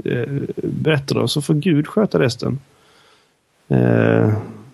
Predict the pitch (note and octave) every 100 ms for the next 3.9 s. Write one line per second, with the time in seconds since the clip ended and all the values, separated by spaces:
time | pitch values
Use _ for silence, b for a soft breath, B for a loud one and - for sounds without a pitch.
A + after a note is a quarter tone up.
0 | B B B _ _ _ _ _ _ _
1 | _ _ _ _ - - - - C#3+ D3
2 | C3+ C3+ E3 D3+ C#3 C#3 C#3 A#2+ G#2+ B2
3 | C3+ - C#3 C#3 C#3+ D3 - B2